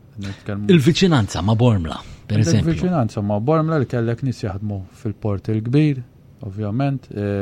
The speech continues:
Speaker 1: nsibu anka Baħħar hemmhekk qegħdin jgħixu ħaż-Żabbar, nafu bihom. E, nies li qed iservu anka, ġifieri fis-sens għandhom dak in-negozju tagħhom li jiddependi wkoll fuq daw in-nies li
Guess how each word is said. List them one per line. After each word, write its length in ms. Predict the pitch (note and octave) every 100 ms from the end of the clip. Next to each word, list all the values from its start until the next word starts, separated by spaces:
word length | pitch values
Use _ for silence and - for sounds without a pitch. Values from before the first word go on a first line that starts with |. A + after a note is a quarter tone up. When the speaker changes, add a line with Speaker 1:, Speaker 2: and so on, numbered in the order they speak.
| G2 G2
Speaker 1:
nsibu 420 | F#2+ A2+ G#2 G2+
anka 220 | F#2+ G2
Baħħar 560 | G#2 G#2 - C3 A#2 G2
hemmhekk 340 | G2 A#2+ A#2+
qegħdin 300 | A2 G#2 G2 G#2 G2+ G#2+
jgħixu 500 | - A2+ A#2 G#2+ A#2+
ħaż-Żabbar, 640 | G#2 F#2+ G2+ G2+ A#2 C3 C3+ - - - - - -
nafu 300 | F#2 - G2
bihom. 360 | A2+ B2 B2+ A#2+ A#2
E, 140 | G#2 G#2 G#2 G2+ G2+ - - - - - -
nies 280 | C3 G#2+ A#2+
li 80 |
qed 220 | A#2 A#2 C3+
iservu 480 | - A2 F#2+ G#2 G2+
anka, 320 | G2 - G2+ G2 G2 G#2 C3 C3+
ġifieri 320 | A2+ - G#2 G2
fis-sens 440 | G#2+ - G#2 F#2+
għandhom 340 | G#2+ G#2 G2+ G2+
dak 160 | G2+
in-negozju 680 | G#2 G2+ G2+ G#2+ G2 - B2
tagħhom 400 | G#2 F#2+ G#2 G#2
li 140 | A2 A2
jiddependi 560 | G2+ G#2 A2 G2+ G2+ G#2+
wkoll 380 | - G2 F#2 - - - - -
fuq 240 | - C3 A2
daw 300 | A#2 G#2+ G#2+
in-nies 380 | G#2 G#2 G2 -
li 160 | G#2+